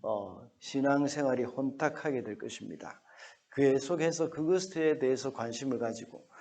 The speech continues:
그것만 생각하면서 사람들이, 어, 살아가게 될 수도 있습니다. 그러나 그런 사람들에게 이 세상에서 우리가 어떻게 살아가야 할 것인가, 그것을 전하고 그,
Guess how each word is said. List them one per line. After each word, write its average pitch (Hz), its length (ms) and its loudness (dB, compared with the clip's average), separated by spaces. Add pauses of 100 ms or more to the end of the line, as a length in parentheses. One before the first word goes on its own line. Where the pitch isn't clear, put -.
(240)
그것만 165 600 8 (240)
생각하면서 135 920 0 (240)
사람들이, 120 800 0 (280)
어, 95 420 -12
살아가게 117 760 -6 (160)
될 123 160 -8
수도 - 200 -10
있습니다. - 680 -10
그러나 165 460 4 (380)
그런 175 720 4
사람들에게 135 680 4
이 165 200 0
세상에서 156 480 2
우리가 131 160 2
어떻게 190 760 0
살아가야 170 500 4
할 139 140 2
것인가, 117 480 -2 (360)
그것을 175 580 6
전하고 123 800 -2 (340)
그, 170 340 2